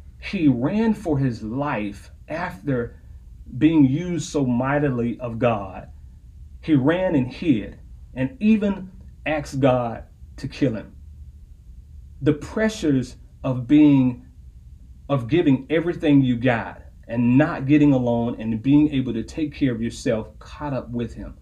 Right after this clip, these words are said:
God then took him and hid him by a brook. And when he hid him by that brook, he gave him two things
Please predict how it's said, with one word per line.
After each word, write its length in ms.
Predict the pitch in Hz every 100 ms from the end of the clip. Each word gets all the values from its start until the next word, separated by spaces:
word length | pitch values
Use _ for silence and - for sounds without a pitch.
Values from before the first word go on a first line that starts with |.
| - - - - - - - -
God 360 | - 139 143 120
then 220 | 143 139
took 280 | 135 202 175
him 400 | 120 110 117 - - -
and 120 | - 113
hid 240 | - 160
him 260 | 156 143 135
by 280 | - 123
a 60 | 120
brook. 480 | 117 131 120 - - - - - -
And 100 | 117
when 80 |
he 80 | 127
hid 340 | 117 - 202 208
him 160 | 180
by 220 | 151 147
that 240 | 131 127 123
brook, 260 | 147 143
he 140 | - 135
gave 360 | 117 165 202
him 160 | 175 143
two 260 | - 247 247
things 580 | - 180 123 113 110